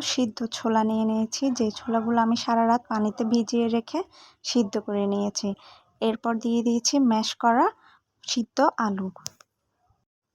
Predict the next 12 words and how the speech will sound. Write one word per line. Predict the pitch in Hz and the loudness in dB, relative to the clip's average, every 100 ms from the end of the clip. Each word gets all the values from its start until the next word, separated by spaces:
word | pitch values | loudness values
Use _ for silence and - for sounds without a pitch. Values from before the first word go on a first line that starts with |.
| _ - | _ -6
এর | 247 220 | -4 -2
সাথে | - 240 254 - | -2 -2 -2 0
আরও | 220 214 | 0 2
অ্যাড | 220 - | 0 -4
করে | - 226 | -6 -4
দিব | 220 220 233 | -2 -2 -2
শসা | 240 240 226 233 | 0 0 0 -4
কুচি, | 220 226 - 240 339 _ - | -6 -8 -4 -4 -4 _ 0
টমেটো | 233 214 202 214 | 2 4 0 -6
কুচি, | 208 220 - 285 - | -12 -10 -6 -6 -4
কাঁচামরিচ | 233 226 208 208 208 - | -4 -2 -2 -2 -4 -6
কুচি, | - 202 | -10 -6